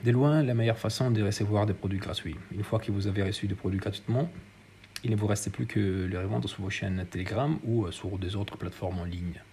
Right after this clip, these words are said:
de vente, de marketplace. Point numéro quatre, gagner avec les marketing d'affiliation. La méthode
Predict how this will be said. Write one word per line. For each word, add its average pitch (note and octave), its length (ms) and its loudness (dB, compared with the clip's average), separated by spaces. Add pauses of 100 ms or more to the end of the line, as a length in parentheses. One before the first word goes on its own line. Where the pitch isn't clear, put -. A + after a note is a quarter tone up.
(1080)
de - 60 -2
vente, E2 400 -6 (200)
de F#2+ 100 -4
marketplace. - 640 -6 (600)
Point C3 140 0
numéro B2+ 200 0
quatre, - 380 -2
gagner A#2+ 340 0
avec A2+ 240 -2
les A2 60 0
marketing G#2+ 380 -2
d'affiliation. F#2 460 -4 (520)
La - 80 2
méthode A2+ 360 4